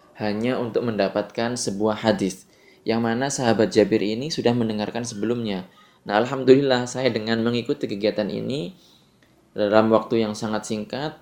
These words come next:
tiga hari, saya sudah mendapatkan tujuh puluh hadis. Nah, ini berarti sangat luar biasa. Eh, yang bisa saya sampaikan di sini adalah supaya kita ini selalu semangat dalam menuntut ilmu agama,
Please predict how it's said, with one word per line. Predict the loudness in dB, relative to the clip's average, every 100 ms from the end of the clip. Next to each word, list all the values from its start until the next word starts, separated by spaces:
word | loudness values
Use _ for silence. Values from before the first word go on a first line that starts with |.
| -4
tiga | 0 2 0
hari, | -2 -4
saya | -2 -2
sudah | -2 -2
mendapatkan | -2 -4 -4 -8 -6 -8 -6 -8
tujuh | -6 -4
puluh | -2 -4
hadis. | -6 -8 -10 -12 _ _ _ _ _ _ _ -18
Nah, | -18 _ _ _ _ _ -4
ini | -2
berarti | 0 -2 -2 0 0 0 -2
sangat | -4 -4 0
luar | 0 0
biasa. | 0 -2 -4 -8 -10 _ _ -2
Eh, | 0 2 2 0 -2 -6 -10 _ -6
yang | -4 -2 -4
bisa | -4 -4 0
saya | 0 0
sampaikan | -2 -4 -2 -4
di |
sini | -4 -6 -6 -6
adalah | -6 -4 -4 -6 -8
supaya | -12 -6 -6
kita | -4 -6 -4
ini | -4 -6 -6
selalu | -6 -6 -4 0 -2 -2 -12 _ _ -10
semangat | -6 -4 -4 -2
dalam | -2 -2 -2 -2
menuntut | -6 -6 -8 -4
ilmu | -4 -4
agama, | -6 -6 -8 -4 -6 -6